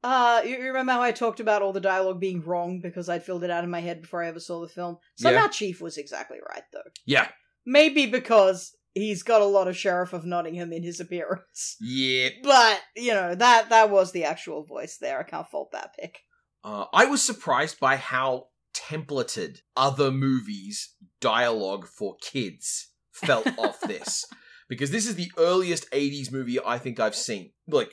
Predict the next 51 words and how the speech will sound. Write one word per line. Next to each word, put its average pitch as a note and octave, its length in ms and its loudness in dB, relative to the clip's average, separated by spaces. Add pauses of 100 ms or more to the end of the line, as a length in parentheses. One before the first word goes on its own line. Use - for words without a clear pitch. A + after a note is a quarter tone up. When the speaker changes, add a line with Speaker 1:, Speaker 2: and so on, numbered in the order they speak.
(140)
Speaker 2:
consciously, B2 520 -6 (320)
that A#2 140 -4
had A#2+ 100 -8
children D3+ 320 -4
in E2 120 -8
it. - 60 -16 (400)
And C3+ 140 0
the C3+ 60 -4
kids G#3 320 -2
in F3+ 120 -2
this F#3 380 -2 (320)
talk F3+ 480 6 (400)
like D3 260 2 (220)
every C#3+ 560 0
child C3 560 4
I've A2 140 -2
seen D3 280 0
in B2+ 140 -4
an A#2+ 120 -4
Speaker 1:
<laughs> - 20 -4
Speaker 2:
eighties A#2+ 340 -4
movie G2+ 280 -8
in G#2 80 -6
my G2+ 120 -6
life. F#2+ 400 -8 (100)
Speaker 1:
I - 60 -10
Speaker 2:
That C#3 120 4
might F3 140 6
just F#3+ 80 0
Speaker 1:
wonder E3+ 100 -4
Speaker 2:
be F3+ 60 -2
zeitgeist, C#3 580 0
but C3 100 -6
it C#3 60 -2
might C3+ 260 0
be D#3 180 -2
that A2+ 120 -8
they G#2+ 100 -4
were A2 60 -4
like, A2+ 220 -4
"Well, A2+ 200 -4
yeah, A#2+ 220 -2
you G#2 60 -4
know, G#2+ 200 -8
just A2 200 -14
copy B2 280 -6
the A2 120 -4
Fox A#2+ 220 -4
and A2+ 80 -8
the G#2+ 80 -6
Hound." B2 260 -2